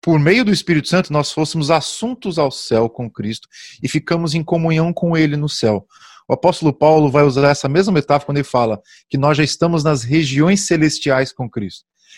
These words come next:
É esse o termo que Calvino usa para falar da ceia. A ceia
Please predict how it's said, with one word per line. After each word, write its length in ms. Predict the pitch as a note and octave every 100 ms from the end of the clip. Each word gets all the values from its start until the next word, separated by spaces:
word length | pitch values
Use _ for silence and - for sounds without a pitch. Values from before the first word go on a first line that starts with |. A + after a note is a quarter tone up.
| - -
É 160 | C3 E3
esse 200 | G3+ G3
o 20 |
termo 340 | - F3 E3
que 120 | D#3 C#3
Calvino 420 | D#3 C3+ C#3 B2+
usa 300 | D#3+ D#3+ C3+
para 180 | - C3+
falar 240 | C3+ C#3
da 100 | C#3
ceia. 380 | C#3+ - A#2 A2+
A 20 |
ceia 480 | - - D3+ F3